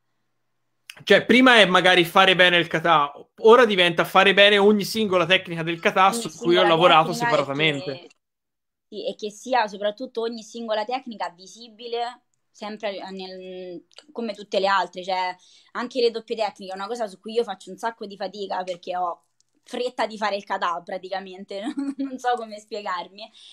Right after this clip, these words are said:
Speaker 2: è
Speaker 1: Sì,
Speaker 2: di
Speaker 1: sì.
Speaker 2: bloccare ogni tecnica, quindi pure su quello abbiamo lavorato. È un po' tutto un insieme
Speaker 1: Certo.
Speaker 2: di cose.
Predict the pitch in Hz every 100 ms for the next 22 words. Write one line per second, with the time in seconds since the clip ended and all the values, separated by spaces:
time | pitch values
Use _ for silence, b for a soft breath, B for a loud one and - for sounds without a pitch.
0 | b b 220 208 190 208 254 233 294 262
1 | 269 262 233 233 220 - 233 208 - 202
2 | 196 196 240 240 233 226 226 233 233 -
3 | 269 226 202 208 190 185 185 185 180 180
4 | 185 180 _ - - _ _ _ _ 196
5 | 196 196 196 196 185 185 190 202 247 240
6 | 233 240 - 233 226 269 240 220 214 160
7 | 233 233 202 180 175 170 170 170